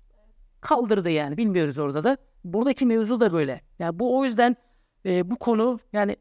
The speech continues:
hukuki anlamda, e, yasal anlamda da çözülmesi lazım. Yani oradaki insanlar, insan şöyle yapıyor. Yani mecbur kalıyor belki. Ya biz de, ben de orada, "Ha, kalsam ya,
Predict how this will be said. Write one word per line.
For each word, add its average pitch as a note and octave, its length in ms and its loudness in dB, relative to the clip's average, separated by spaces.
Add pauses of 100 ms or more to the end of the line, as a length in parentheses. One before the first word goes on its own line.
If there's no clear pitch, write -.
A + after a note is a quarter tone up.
(360)
hukuki B3 460 -4
anlamda, A3 560 2
e, G3+ 120 -4
yasal G3 340 0
anlamda A3 420 2
da G#3 60 4
çözülmesi E3 520 -4
lazım. D3 240 -8
Yani F3 160 -2
oradaki G3 380 -2
insanlar, G#3 420 0 (580)
insan B3+ 420 0 (100)
şöyle C4 260 0
yapıyor. G3 360 0
Yani G3+ 240 -2
mecbur G#3 400 -2 (280)
kalıyor F#3+ 380 0
belki. F3+ 380 -2 (260)
Ya F3+ 200 -4
biz G3+ 180 -4
de, F#3 160 2
ben G#3 180 2
de G#3 40 2
orada, F#3 320 0
"Ha, F#3 160 -8
kalsam G3+ 500 -2
ya, G#3 220 -2